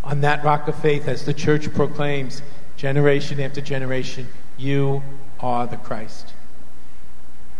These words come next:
And today we gather in union with Peter, the vicar of Christ, in churches all around the world to, in making that profession of faith. And here in Columbus,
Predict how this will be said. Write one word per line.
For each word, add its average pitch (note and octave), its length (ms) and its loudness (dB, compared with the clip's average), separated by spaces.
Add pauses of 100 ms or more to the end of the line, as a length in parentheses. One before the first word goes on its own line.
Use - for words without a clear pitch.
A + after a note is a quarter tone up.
(180)
And F3+ 160 2
today A3 380 2
we G#3 220 2
gather G3+ 320 2
in G3+ 200 2
union A#3 320 4
with F3+ 280 4
Peter, E3+ 720 0
the D3+ 60 2
vicar E3+ 360 0
of E3 140 0
Christ, E3+ 440 2 (500)
in F#3+ 120 0
churches G3+ 480 0
all A#3 320 2
around B3 320 0
the A#3+ 60 0
world A3 500 2 (520)
to, D3 100 0 (180)
in E3+ 220 0
making F3+ 340 0
that E3+ 220 0
profession D#3 520 0
of C#3+ 140 0
faith. C3+ 260 -2 (920)
And F3 120 0
here G3+ 320 2
in G#3 140 2
Columbus, G3 800 2